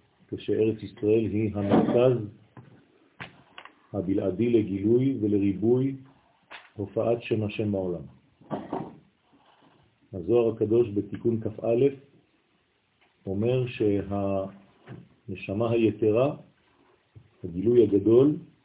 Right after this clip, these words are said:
מסיתרא דיום שבת. הוא בא מצד היסוד הנקרא יום השבת. להזכירכם, אנחנו תמיד מבינים שהשבת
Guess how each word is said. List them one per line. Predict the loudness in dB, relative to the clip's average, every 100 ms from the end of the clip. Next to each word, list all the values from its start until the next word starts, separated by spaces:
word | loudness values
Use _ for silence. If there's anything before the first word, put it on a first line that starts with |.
| _ _ _
מסיתרא | -8 -6 -6 2 2
דיום | 4 4 4 0
שבת. | -4 -2 -4 -6 _ _ _ _ _ _ -10
הוא | 0
בא | 2 2 0 -8
מצד | -8 -8 0 0 2
היסוד | 2 2 0 -4 2 6 6 6 0 -16 -20 _ _ _ _ _ _ -12
הנקרא | -4 -2 -2 0 2 2 0
יום | -6 0 4 4 2 -2
השבת. | -4 -4 -4 -4 2 0 0 -14 _ _ _ _ _ _ _ _ _ _ _ _
להזכירכם, | -4 -4 -6 -4 -4 2 4 4 0 -6 -20 _ _ _ -20 _ _ -20 -20 _
אנחנו | -10 -8 -8
תמיד | -4 0 0 0 -4 -6
מבינים | -4 -4 -2 -2 0 0 -2 -2 -2 -2 -2 -4 -4 -10 _ _ _ -20 _ _ _ _ _ _ -20 -20 _
שהשבת | -14 -6 0 4 4